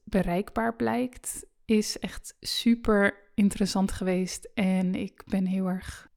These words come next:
dankbaar en trots op dat we deze stappen hebben kunnen zetten. En ik ga jullie zeker op de hoogte houden van de toekomstige stappen daarin.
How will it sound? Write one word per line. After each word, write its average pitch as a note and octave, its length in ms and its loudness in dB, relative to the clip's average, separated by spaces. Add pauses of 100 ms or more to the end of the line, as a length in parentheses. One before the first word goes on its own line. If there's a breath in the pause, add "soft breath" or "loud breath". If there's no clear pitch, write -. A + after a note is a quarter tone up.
dankbaar F#3 420 2
en - 160 -2
trots - 460 -6 (520 loud breath)
op - 220 0
dat F#3 160 4
we G3 60 2
deze F#3+ 220 2
stappen - 240 -2
hebben F#3+ 180 2
kunnen F#3+ 200 6
zetten. F#3+ 320 4
En F3+ 80 -2
ik G3 120 -6
ga F#3 160 -2
jullie F#3 280 0
zeker G3 680 -6
op - 180 -6
de G3+ 80 -4
hoogte F#3+ 340 -2
houden F#3 380 -4
van F#3 460 -4 (100)
de F#3+ 480 -6
toekomstige G#3 840 2
stappen G3 460 -8
daarin. G3 640 -6